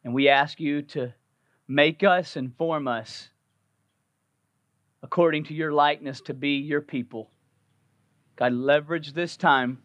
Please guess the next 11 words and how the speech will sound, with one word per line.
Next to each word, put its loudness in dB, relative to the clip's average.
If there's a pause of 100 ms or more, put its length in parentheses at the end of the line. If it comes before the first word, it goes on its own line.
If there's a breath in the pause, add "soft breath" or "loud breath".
to -8
grow 2
us 0
as -4 (760 soft breath)
individuals 0
and -6
to -10
build -2
up 2
this -6
body. 2